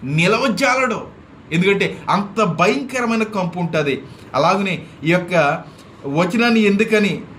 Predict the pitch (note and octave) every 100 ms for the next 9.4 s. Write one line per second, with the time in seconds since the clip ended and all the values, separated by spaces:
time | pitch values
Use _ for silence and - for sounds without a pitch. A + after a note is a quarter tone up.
0 | - D3 E3+ F#3 E3+ F3 E3+ E3 E3 F#3
1 | - G#2 - D3 F#3 F#3+ F#3+ A3+ C4+ C4
2 | G#3+ F3 F3+ B3 C4+ C#4+ A#3 C4 A#3+ A#3
3 | A3+ G#3+ G#3 G3+ G3 E3+ E3+ E3 G3 G#3
4 | A3 E3+ F#3+ - - - - - B3 C4+
5 | - D#4+ C4+ A#3 B2+ - - - - -
6 | - - D3+ F#3 G3+ G#3+ - - - -
7 | C#3+ D#3+ G3 B3 A#3+ C#4 C4+ C4+ A#3+ C4+
8 | C4 E3 - - - - - D3+ E3+ G#3
9 | B3 A3+ C4